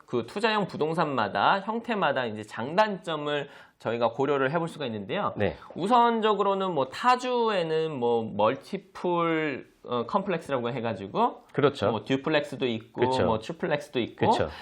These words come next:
Speaker 1: 예, 여러 형태가 있지만 저희가 오늘 영상을 준비한 거는 조지아. 네, 이거 조지아, 미국 조지아 기준으로 해가지고 크게는 세 가지로 보실 수가 있을 것 같아요.
Speaker 2: 네, 맞습니다.
Speaker 1: 네, 단독주택, 싱글하우스, 혹은 타운홈,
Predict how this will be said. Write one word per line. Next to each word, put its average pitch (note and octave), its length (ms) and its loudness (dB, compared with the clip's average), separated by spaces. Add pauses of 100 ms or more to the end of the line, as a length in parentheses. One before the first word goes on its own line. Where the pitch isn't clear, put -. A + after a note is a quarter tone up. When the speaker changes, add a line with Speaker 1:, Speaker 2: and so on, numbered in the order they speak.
(160)
Speaker 1:
예, A#2 180 6
여러 G3 300 8
형태가 A3 400 4
있지만 C#3 340 -2
저희가 D#3 480 4
오늘 C3 500 0 (280)
영상을 C#3 420 0
준비한 B2 320 -2
거는 A2+ 220 -2
조지아. C3 520 0 (440)
네, A2+ 220 -2
이거 A#2+ 260 -2
조지아, B2+ 500 2
미국 C3 280 -4
조지아 E3+ 880 4
기준으로 C3 480 -4
해가지고 B2+ 480 -2
크게는 A3 600 0 (280)
세 C#4 240 2
가지로 G#3+ 400 4
보실 C3+ 240 0
수가 B2+ 200 -2
있을 - 160 -6
것 G#2+ 80 -2
같아요. E2+ 240 -4
Speaker 2:
네, G#2 180 6
맞습니다. D#2 480 -8
Speaker 1:
네, A2 280 2
단독주택, D3+ 960 0
싱글하우스, F#3 720 0
혹은 F#3+ 440 -6
타운홈, G#3+ 640 2